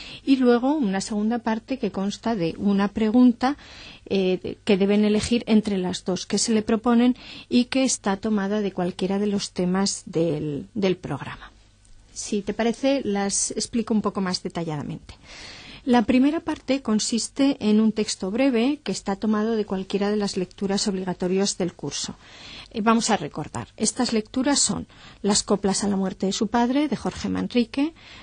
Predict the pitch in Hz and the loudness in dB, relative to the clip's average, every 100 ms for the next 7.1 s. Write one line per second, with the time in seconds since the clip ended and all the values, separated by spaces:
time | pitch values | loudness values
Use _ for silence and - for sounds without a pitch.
0 | - - 233 233 208 214 208 185 175 165 | -20 -8 2 2 4 4 2 0 -2 -6
1 | - 180 208 202 247 294 294 185 175 170 | -4 0 2 4 4 4 2 0 0 -2
2 | 170 180 - 202 247 262 - 277 311 - | -4 -4 -4 0 4 4 4 2 0 -8
3 | - - - - 226 220 214 208 196 190 | -18 -18 -20 -2 2 4 4 2 0 -2
4 | 180 190 185 190 190 214 214 226 226 214 | -4 -6 -4 -2 0 4 6 6 6 4
5 | 196 196 196 190 185 196 190 185 175 185 | 4 2 2 2 2 2 2 0 -2 -2
6 | 190 190 185 180 185 - 220 247 269 269 | -2 -2 0 0 0 -2 0 4 6 6
7 | 349 | 2